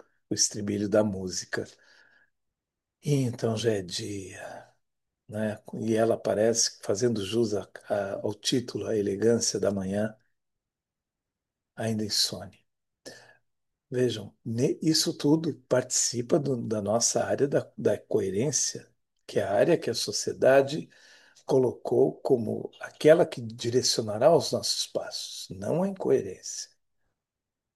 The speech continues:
A, a própria filosofia, não é? No início lá da filosofia grega, vocês sabem, era o caos. Depois é que as coisas foram se organizando, se organizando,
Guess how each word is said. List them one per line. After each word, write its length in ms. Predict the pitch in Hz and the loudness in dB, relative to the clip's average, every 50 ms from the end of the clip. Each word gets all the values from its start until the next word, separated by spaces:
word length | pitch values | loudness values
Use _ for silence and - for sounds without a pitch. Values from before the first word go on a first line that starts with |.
| _ - | _ -10
A, 300 | - - 98 95 - - | -10 -10 -8 -10 -14 -14
a 40 | - | -10
própria 340 | - 113 101 - - 117 | -6 -6 -4 -2 -2 -2
filosofia, 880 | - - - 165 160 165 156 185 190 - - - - 127 117 107 95 90 | -2 0 2 4 4 4 4 2 0 0 -2 -8 -6 -4 -4 -4 -4 -6
não 180 | 85 85 92 113 | -8 -4 0 0
é? 180 | 131 123 113 - - | 0 0 -2 -6 -12
No 140 | 104 98 98 | -12 -10 -8
início 400 | 92 98 104 104 - - - 113 | -6 -6 -4 -2 -2 -2 0 2
lá 160 | 104 107 110 | 2 2 2
da 140 | 110 107 104 | 2 0 -4
filosofia 680 | - - 113 110 101 117 123 120 - - - 117 120 | -4 -4 -2 -2 -2 -2 -4 -4 -6 -4 -2 0 0
grega, 400 | 117 92 101 107 113 135 156 165 | 0 0 0 0 0 2 2 0
vocês 360 | - - - - - - - | 0 0 -4 -12 -8 -6 -4
sabem, 340 | - - 123 123 123 107 95 | 0 2 4 4 4 2 -2
era 140 | 90 90 - | -10 -12 -18
o 40 | - _ | -18 _
caos. 600 | - - 120 123 110 101 - - - - - - - _ _ _ - | 0 4 6 6 6 4 0 -4 -4 -4 -4 -6 -10 _ _ _ 2
Depois 400 | - 147 147 - - 113 117 120 | 2 2 4 2 -2 0 2 2
é 40 | 143 | 2
que 160 | 139 - - | 0 0 -2
as 120 | 135 127 - | -2 -2 0
coisas 340 | - 135 127 123 131 127 | 2 2 2 4 2 0
foram 320 | - - 131 117 120 127 - - - - - - - | 0 -2 -2 -2 -2 -4 -10 -14 -20 -20 -20 -6 -2
se 160 | - - - | 0 4 4
organizando, 720 | 131 120 120 113 104 98 90 87 90 98 127 147 147 143 - | 4 6 4 4 2 2 -2 -2 0 2 2 2 2 0 -2
se 160 | - - 123 | 0 0 0
organizando, 800 | 117 104 - 98 98 95 87 87 90 110 135 156 165 160 160 165 | 0 0 0 -2 -2 -4 -6 -4 0 0 2 2 0 -2 -4 -8